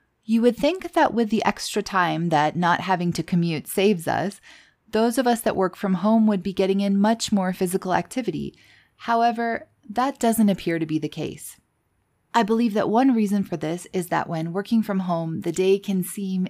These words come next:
infinite. If you don't work out in the morning, surely you'll do it in the afternoon, right? If you have some flexibility in your schedule,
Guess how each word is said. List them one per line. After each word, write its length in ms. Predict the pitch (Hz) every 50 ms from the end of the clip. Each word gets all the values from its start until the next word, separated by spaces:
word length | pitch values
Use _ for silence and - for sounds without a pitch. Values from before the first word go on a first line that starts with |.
| - _
infinite. 640 | - 185 175 175 170 - - 127 120 117 - _ _ _ _ - _ _ _ _ _ _ _ _ _ _
If 140 | - - -
you 80 | 302
don't 240 | 285 311 311 302 247
work 180 | - 233 226 -
out 160 | 226 214 202
in 80 | 196 185
the 60 | 185
morning, 460 | 185 190 196 190 175 170 175 196 220
surely 560 | 220 - - 311 339 339 320 294 269 240 233
you'll 300 | 220 208 196 180 170 170
do 140 | 160 180 180
it 80 | 180 175
in 80 | 170
the 120 | 170 165 160
afternoon, 560 | 147 147 - - 147 143 180 214 196 160 147
right? 380 | 139 139 143 165 226 294 - _ _ _ 277 277 - _ _ _ _ _ _ _ _ _ _ _ _ _ _
If 160 | - - -
you 80 | 294 285
have 180 | 302 302 285
some 220 | - - 285 254 233
flexibility 720 | 226 214 190 185 - - 214 196 240 254 262 262 254 247 240
in 80 | 220
your 120 | 214 208 202
schedule, 560 | 190 - - 190 190 185 196 190 190 185